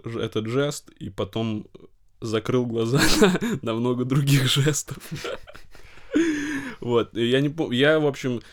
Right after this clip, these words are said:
какое-то в, в, в универе было большое мероприятие, туда приезжали люди из других универов,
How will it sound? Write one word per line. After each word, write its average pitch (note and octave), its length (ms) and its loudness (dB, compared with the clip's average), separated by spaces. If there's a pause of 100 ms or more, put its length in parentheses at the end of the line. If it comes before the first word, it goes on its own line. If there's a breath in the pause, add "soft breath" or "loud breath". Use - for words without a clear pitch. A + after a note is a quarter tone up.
(140 loud breath)
какое-то D#3+ 340 0
в, - 100 -8
в, A#2+ 340 -2
в A2 400 0
универе A#2+ 400 0
было A#2+ 260 0
большое A2 400 -2
мероприятие, A2+ 760 -2
туда G#2+ 180 -6
приезжали A2 480 0
люди A2 280 -4
из G#2 100 -4
других A2+ 400 -6
универов, A2+ 520 -2